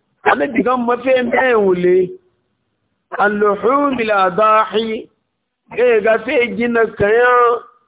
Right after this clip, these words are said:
dabba na yi, ya ga su ya layya na ma, ya ga,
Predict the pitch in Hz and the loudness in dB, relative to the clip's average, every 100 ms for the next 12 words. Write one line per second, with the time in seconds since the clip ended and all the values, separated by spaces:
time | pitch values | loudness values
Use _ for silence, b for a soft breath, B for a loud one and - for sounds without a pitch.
0 | _ _ _ 156 160 240 208 185 208 208 | _ _ _ -12 -2 -2 -2 0 0 2
1 | 208 202 185 185 185 180 175 - - _ | 2 0 0 -2 -2 -2 -2 -4 -12 _
2 | _ _ _ 170 185 202 220 208 226 220 | _ _ _ -2 0 2 2 0 0 2
3 | 214 202 196 190 190 190 190 190 190 185 | 2 2 2 4 4 2 0 0 0 -2
4 | - _ _ _ _ _ _ _ _ _ | -10 _ _ _ _ _ _ _ _ _
5 | - 185 175 202 | -6 -4 0 2